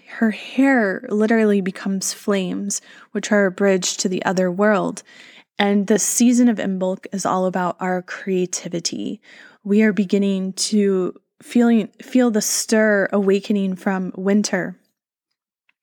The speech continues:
The affirmation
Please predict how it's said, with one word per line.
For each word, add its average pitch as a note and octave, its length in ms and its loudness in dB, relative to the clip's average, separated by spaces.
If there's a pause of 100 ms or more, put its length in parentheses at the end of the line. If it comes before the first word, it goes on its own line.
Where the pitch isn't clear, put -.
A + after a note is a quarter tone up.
(1500)
The A3 720 2 (800)
affirmation G#3+ 1000 0